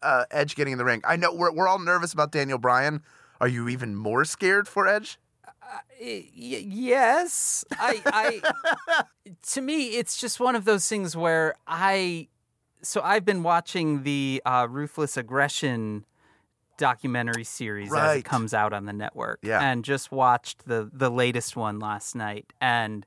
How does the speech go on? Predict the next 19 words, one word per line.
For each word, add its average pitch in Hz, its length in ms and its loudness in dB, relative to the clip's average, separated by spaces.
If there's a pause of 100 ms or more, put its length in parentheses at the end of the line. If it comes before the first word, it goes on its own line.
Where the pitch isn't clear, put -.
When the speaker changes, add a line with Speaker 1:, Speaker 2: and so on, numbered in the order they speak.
(720)
Speaker 2:
Edge 165 380 2
features 151 640 -2
in 131 140 0
it 120 100 0
a 120 60 0
lot. 113 380 0
Speaker 1:
Mm-hmm. 90 180 -10
Speaker 2:
And 143 220 0
then 170 180 2
I 156 100 4
think - 380 -6
about 175 320 0
the 160 60 -8
fact 139 340 0
that 143 100 0
I 135 120 4
am 135 160 -2
watching 151 540 0
a 123 120 -2